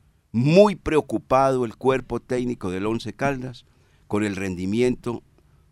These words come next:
de la gran mayoría. Con un presente, repito, brillante, pero con un presente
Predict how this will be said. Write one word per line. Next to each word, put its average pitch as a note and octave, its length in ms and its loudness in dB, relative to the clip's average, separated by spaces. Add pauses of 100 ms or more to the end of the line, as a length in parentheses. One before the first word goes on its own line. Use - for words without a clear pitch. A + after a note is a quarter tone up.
(720)
de A#2+ 220 2
la C#3+ 160 6
gran D#3+ 180 4
mayoría. A2 460 -2 (1800)
Con A#2+ 160 2
un C#3+ 160 4
presente, D#3 540 0
repito, C#3 420 -2
brillante, B2 640 -2 (720)
pero F#2+ 180 -4
con F#2+ 180 -4
un G2+ 120 -2
presente F#2 720 -10